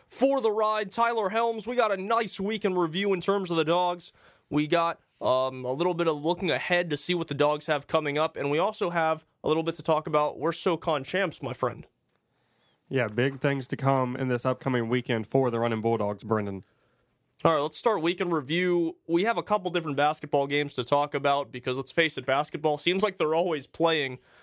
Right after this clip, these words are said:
Speaker 1: Uh, the women's basketball team win over Winthrop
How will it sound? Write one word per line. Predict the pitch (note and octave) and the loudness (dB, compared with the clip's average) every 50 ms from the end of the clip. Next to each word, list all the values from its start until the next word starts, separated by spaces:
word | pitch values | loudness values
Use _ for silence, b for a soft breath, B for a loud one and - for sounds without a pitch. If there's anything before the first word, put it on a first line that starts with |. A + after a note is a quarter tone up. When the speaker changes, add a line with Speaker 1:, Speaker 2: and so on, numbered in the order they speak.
| b b b b b - | b b b b b 2
Speaker 1:
Uh, | C3+ C#3 C#3+ | 2 2 2
the | C#3 | 2
women's | D3 D#3+ G3 A3 G#3 E3+ | 2 0 0 0 0 0
basketball | D3+ E3 F3 F#3 F#3 - G3+ - G3+ F#3 F3 E3+ | 0 2 2 0 -2 -4 -2 0 0 0 0 0
team | F3 - G3 F#3 F#3 F3+ E3+ E3+ b b b b b - | -2 -2 -2 0 0 -2 -4 -6 b b b b b -4
win | - E3 G3 A#3+ C#4+ D4 | 0 2 2 2 2 0
over | D4 - A3+ A#3+ B3 G3+ A3+ G3 | 0 2 2 2 2 2 0 0
Winthrop | F3 F3 G3 A3+ A#3+ - B3 B3+ A#3+ - _ | 2 0 0 -2 -2 -2 -2 -2 -2 -2 _